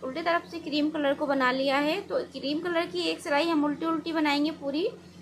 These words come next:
और एक सिलाई हमारी देखिए जो फिरोजी color है, इसकी ऐसे ही सभी फंदों में उल्टी उल्टी सीधे तरफ से बनाएंगे और एक उल्टे तरफ से, दो सिलाई हमारी फिरोजी color की हो जाएंगी।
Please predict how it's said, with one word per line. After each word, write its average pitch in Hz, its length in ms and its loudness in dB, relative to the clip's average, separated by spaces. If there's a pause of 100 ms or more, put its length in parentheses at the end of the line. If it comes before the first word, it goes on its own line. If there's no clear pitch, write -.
(340)
और 269 100 2
एक 330 320 -2
सिलाई 320 300 2
हमारी 285 340 2
देखिए 247 280 -2
जो 330 140 -2
फिरोजी 285 420 -2
color 330 280 2
है, 359 260 -2 (140)
इसकी 302 260 -12
ऐसे 320 260 0
ही 392 220 -2
सभी 302 260 -4
फंदों 285 380 0
में 302 240 -4 (480)
उल्टी 277 260 2
उल्टी 302 320 2
सीधे 294 240 -6
तरफ 269 280 -2
से 302 120 -10
बनाएंगे 294 420 2
और 262 200 4
एक - 160 0
उल्टे 262 260 -6
तरफ 320 280 -2
से, 392 200 -6 (840)
दो 294 200 4
सिलाई 339 260 2
हमारी 320 260 4
फिरोजी 269 340 -2
color 320 260 0
की 349 120 -6
हो 359 60 0
जाएंगी। 311 480 2